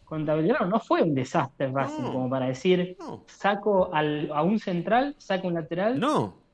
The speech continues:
Speaker 1: eh,
Speaker 2: Mucho
Speaker 1: hago
Speaker 2: más
Speaker 1: un cambio
Speaker 2: después,
Speaker 1: en la mitad de la cancha,
Speaker 2: mucho más después de
Speaker 1: hago un
Speaker 2: ver
Speaker 1: cambio
Speaker 2: cómo le
Speaker 1: arriba.
Speaker 2: f-, mucho más después de ver cómo le fue a River en Córdoba.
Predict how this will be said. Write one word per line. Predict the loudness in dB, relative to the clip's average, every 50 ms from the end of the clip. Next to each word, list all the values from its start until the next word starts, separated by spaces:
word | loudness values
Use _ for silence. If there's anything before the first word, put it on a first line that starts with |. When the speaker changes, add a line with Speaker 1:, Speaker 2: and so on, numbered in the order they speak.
| _
Speaker 1:
eh, | -6 -2 0
Speaker 2:
Mucho | 0 2 4 6
Speaker 1:
hago | 8 8
Speaker 2:
más | 8
Speaker 1:
un | 8 8
cambio | 6 4 4
Speaker 2:
después, | 2
Speaker 1:
en | 2
la | 0
mitad | -2 0 0 2
de |
la | 2 2
cancha, | 2 4 4
Speaker 2:
mucho | 4 6 6 6 8
más | 10 8 8
después | 8 8 8 10 10
de | 12
Speaker 1:
hago | 10
un | 10
Speaker 2:
ver | 8 8
Speaker 1:
cambio | 6 6
Speaker 2:
cómo | 8 8
le | 6 6
Speaker 1:
arriba. | 4 2 -10
Speaker 2:
f-, | -12 -8
mucho | -4 -2 -2 0 2 2
más | 4 4 4 4
después | 2 2 2 2 4
de | 4
ver | 4 4 4 2
cómo | 2 2 2 2
le | 0 0
fue | 4 4 4
a | 6
River | 6 6 6 8 8 6
en | 4 4
Córdoba. | 2 0 0 0 0 -2 -4 -6 -8